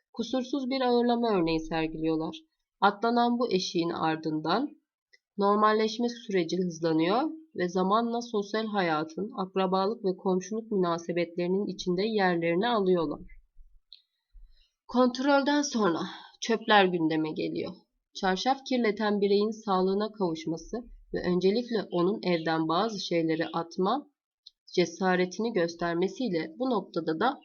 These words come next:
normalleşme başlıyor. Gündelik çöpler artık tereddütsüz atılıyor. Ev halkı eski evden hiçbir eşya almaksızın ve ne varsa hepsini bir yurda bağışladıktan sonra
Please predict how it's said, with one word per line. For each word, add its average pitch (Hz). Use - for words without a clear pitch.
normalleşme 180
başlıyor. 156
Gündelik 254
çöpler 240
artık 240
tereddütsüz 214
atılıyor. 185
Ev 262
halkı 202
eski 190
evden 202
hiçbir -
eşya 190
almaksızın 190
ve 180
ne 262
varsa 190
hepsini 214
bir 226
yurda 214
bağışladıktan 208
sonra 170